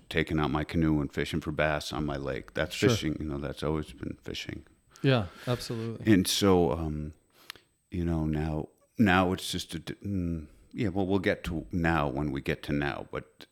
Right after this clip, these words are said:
Speaker 1: it was, uh, uh, it was as I was working, where I,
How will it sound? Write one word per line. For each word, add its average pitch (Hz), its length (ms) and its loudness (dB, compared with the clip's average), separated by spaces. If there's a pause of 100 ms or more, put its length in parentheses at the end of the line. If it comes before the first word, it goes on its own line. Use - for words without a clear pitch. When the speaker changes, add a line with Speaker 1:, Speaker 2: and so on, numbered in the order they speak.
Speaker 1:
it 87 220 -6
was, 76 360 -4
uh, 67 300 -4 (720)
uh, 85 140 -4 (100)
it - 220 -6
was 78 640 -6
as 92 280 0
I 90 100 2
was 82 260 -2
working, 85 640 0 (1600)
where 110 320 6
I, 95 140 2